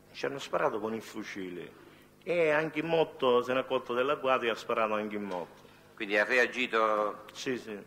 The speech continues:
Speaker 2: la vittima. Sa dove erano custodite le armi o l'arma?
Speaker 1: Guardi, le armi se ne tenevano a Picanello. Una volta l'abbiamo lasciato anche delle macchine rubate durante il principio di questa guerra fredda fra il Santa Paola, Polverenti e Ferrera,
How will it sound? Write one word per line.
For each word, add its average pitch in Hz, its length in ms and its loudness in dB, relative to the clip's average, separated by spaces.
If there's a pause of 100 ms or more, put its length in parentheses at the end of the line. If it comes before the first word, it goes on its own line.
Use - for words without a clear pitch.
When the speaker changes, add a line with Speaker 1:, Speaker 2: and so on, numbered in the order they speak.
(520)
Speaker 2:
la 98 120 -4
vittima. 90 380 -8
Sa 143 200 6
dove 117 540 2
erano 110 500 0
custodite 107 880 -4
le 98 140 0
armi 117 500 2 (500)
o 92 100 -6
l'arma? 110 640 2 (720)
Speaker 1:
Guardi, 117 320 -2
le 135 140 2
armi 120 260 2
se 113 120 -4
ne 113 100 -2
tenevano 117 380 0
a 107 40 -4
Picanello. 101 680 -4
Una 113 220 -2
volta 123 260 0
l'abbiamo 107 340 -2
lasciato 110 400 -2
anche 104 300 -2
delle 101 180 -4
macchine 107 440 -4
rubate 101 460 -2
durante 104 560 -4 (300)
il 95 120 -12
principio 107 500 -6
di 104 100 -6
questa 107 280 -4
guerra 104 300 -2
fredda 104 520 -4
fra 98 340 -2
il 95 460 -8
Santa 101 360 -6
Paola, 101 280 2
Polverenti 98 640 -4
e 95 80 -2
Ferrera, 101 560 -2